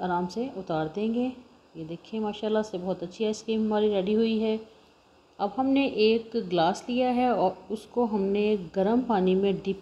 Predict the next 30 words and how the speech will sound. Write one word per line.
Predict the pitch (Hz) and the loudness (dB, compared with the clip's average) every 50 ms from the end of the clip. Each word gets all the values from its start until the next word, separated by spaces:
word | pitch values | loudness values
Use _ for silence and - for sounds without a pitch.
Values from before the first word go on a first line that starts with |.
| - - | -8 -6
किया | 165 160 165 160 | -4 -2 -2 -2
है। | 156 160 147 160 - - _ _ _ _ _ - - _ _ _ _ 185 | -4 -6 -8 -10 -12 -16 _ _ _ _ _ -20 -20 _ _ _ _ 0
Dip | 208 233 226 - | 0 0 2 2
करने | 247 240 247 240 | 2 2 2 2
के | 240 247 | 2 0
बाद | 226 208 214 214 202 | 2 4 2 2 2
उसको | 202 196 - - 214 | 0 -4 -6 -6 -4
हमने | 202 208 202 196 196 190 180 | -2 0 0 0 0 0 -2
dry | 185 180 175 185 214 | -2 0 -2 0 0
कर | 220 233 226 | 0 -2 0
लिया | 220 220 220 214 | 2 2 2 2
है | 208 208 | 2 0
tissue | 202 - 170 170 - 226 233 | -2 -4 -6 -4 -2 -2 -2
से | 226 - 233 | -2 0 0
और | 220 190 185 185 | 2 2 2 0
उसको | 185 185 - 208 202 | -2 -4 -6 -6 -4
हम | 196 202 190 - | -4 -4 -4 -4
आइसक्रीम | - 180 175 - - 226 226 214 | -6 -6 -8 -6 -6 -6 -4 -2
के | 226 220 | -4 -4
ऊपर | 220 214 208 | -2 -4 -4
रखेंगे। | 202 202 - 214 196 196 196 | -6 -6 -4 -4 -2 0 2
और | 190 180 | 2 2
माशाल्लाह | 170 175 185 202 - - 214 208 208 | 2 0 -2 -2 -4 -4 -2 -2 -2
से | 202 208 202 | -4 -4 -4
ये | 185 190 180 | -4 -2 -2
देखें | 175 170 - - 180 | -2 -4 -6 -4 -4
round | 170 180 185 214 208 | 0 0 0 0 0
shape | - 233 214 214 208 | 0 -2 -2 -2 -2
में | 208 | -4
हमारी | 196 202 185 175 175 175 190 214 | -4 -2 -2 0 0 0 -2 -2